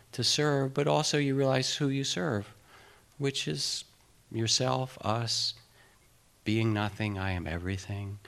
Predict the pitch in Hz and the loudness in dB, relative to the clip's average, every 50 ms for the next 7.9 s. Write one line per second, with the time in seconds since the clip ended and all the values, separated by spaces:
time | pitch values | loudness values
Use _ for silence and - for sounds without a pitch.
0 | - - _ - 98 113 117 113 - - 131 123 123 120 - - 127 117 117 110 | -20 -18 _ 2 4 4 4 4 2 0 0 0 0 0 -2 -2 0 0 0 0
1 | 113 110 107 107 107 107 107 107 101 - 113 107 101 95 85 85 92 101 107 - | 0 0 0 -2 -2 -2 -2 -4 -4 -4 -4 -4 -4 -4 -2 -2 -2 -2 -4 -6
2 | - 113 107 104 110 104 104 104 101 95 98 95 92 95 95 95 95 - 98 95 | -6 -4 -4 -4 -4 -4 -4 -6 -6 -6 -6 -6 -6 -6 -8 -8 -8 -6 -6 -6
3 | 95 98 101 - - - - - - - - _ - _ _ _ _ _ _ _ | -6 -8 -10 -12 -16 -20 -20 -20 -20 -20 -20 _ -20 _ _ _ _ _ _ _
4 | _ _ _ _ - - - _ _ - - - _ - - - - - - - | _ _ _ _ -20 -20 -20 _ _ -20 -20 -20 _ -20 -20 -20 -20 -20 -20 -20
5 | _ _ - _ _ _ _ _ - 90 95 92 - - 87 - - - - 131 | _ _ -20 _ _ _ _ _ 0 0 2 2 2 0 -2 -4 -4 -2 -2 -2
6 | 131 131 - 90 80 80 82 87 87 90 92 95 - - 107 101 - - 123 113 | 0 0 -2 -2 0 0 0 0 0 0 0 -2 -2 -4 -2 -2 0 2 2 4
7 | 123 123 120 131 143 160 170 - - 127 - - - 85 82 87 98 | 4 4 6 6 6 4 4 4 2 0 0 0 0 0 0 0 -2